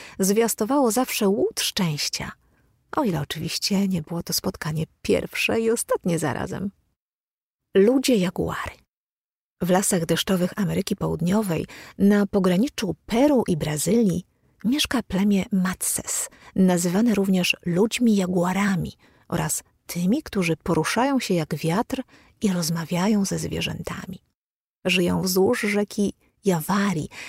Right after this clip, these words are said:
i zajmują się głównie polowaniem, używając do tego łuków, strzał i kijów. Ich pierwszy kontakt z cywilizacją nastąpił w tysiąc dziewięćset sześćdziesiątym dziewiątym roku,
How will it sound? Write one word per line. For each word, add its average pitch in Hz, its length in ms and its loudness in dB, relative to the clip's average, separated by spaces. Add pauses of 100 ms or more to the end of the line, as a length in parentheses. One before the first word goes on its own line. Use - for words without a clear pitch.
(120)
i 226 100 2
zajmują 294 420 2
się 247 200 2
głównie 220 440 4
polowaniem, 214 920 0
używając 170 500 0
do 175 100 -2
tego 151 220 -4
łuków, 175 520 -2
strzał 170 600 -4
i - 60 -20 (100)
kijów. - 520 -10 (920)
Ich - 120 -6
pierwszy 214 420 2
kontakt 220 500 0
z - 100 -4
cywilizacją 175 720 -2
nastąpił 254 540 0
w - 60 -12
tysiąc 226 340 2
dziewięćset 233 560 2
sześćdziesiątym 185 520 -2
dziewiątym 180 440 -2
roku, 156 460 -6